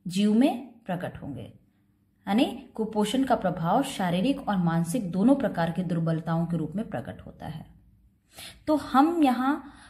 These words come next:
अ, कुपोषण के कुछ प्रमुख प्रभावों के बारे में पढ़ेंगे। सबसे पहला प्रभाव होगा कुपोषण, अगर विटामिन की कुपोषण हो तो क्या होगा?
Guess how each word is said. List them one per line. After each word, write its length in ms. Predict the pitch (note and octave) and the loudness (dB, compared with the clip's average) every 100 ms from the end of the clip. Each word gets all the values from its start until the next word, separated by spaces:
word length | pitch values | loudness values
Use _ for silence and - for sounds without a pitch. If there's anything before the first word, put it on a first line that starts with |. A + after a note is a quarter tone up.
| _ | _
अ, 260 | - A3 A3+ A3+ | 0 2 2 0
कुपोषण 500 | D4 - C#4+ C#4+ D4+ | -2 0 0 0 -2
के 100 | D#4 | -2
कुछ 240 | - D4+ | -4 -6
प्रमुख 400 | - B3 C4+ C#4+ | -2 4 4 2
प्रभावों 520 | - F#3+ G3 G#3+ B3+ C4 | -2 0 4 6 4 2
के 160 | C4 | 0
बारे 220 | G#3+ F#3 | 2 4
में 140 | F#3+ F#3+ | 2 0
पढ़ेंगे। 460 | F3+ F#3 F#3+ D4 - - - - | 0 0 0 -4 -8 -18 -18 -4
सबसे 240 | C#4 C#4 E4 | -4 -2 -2
पहला 320 | C#4+ C4+ D4 | 2 4 4
प्रभाव 420 | C#4 B3 B3 B3 | 4 4 6 4
होगा 300 | A#3+ B3 C4 | 4 4 2
कुपोषण, 640 | C4 B3 - A#3+ A#3 C4 B3+ - - _ | 2 -6 0 0 2 0 -2 -8 -20 _
अगर 440 | A3+ C#4 C#4 - - - | 4 6 4 0 -12 -6
विटामिन 440 | G3 A3+ C#4 D4+ C#4+ | 0 6 8 8 8
की 100 | C#4 | 4
कुपोषण 480 | G#3+ F#3 F3+ F3+ | 0 -4 -4 -2
हो 100 | E3 | -4
तो 120 | E3 - | -4 -10
क्या 180 | - | -14
होगा? 300 | - - - | -14 -16 -18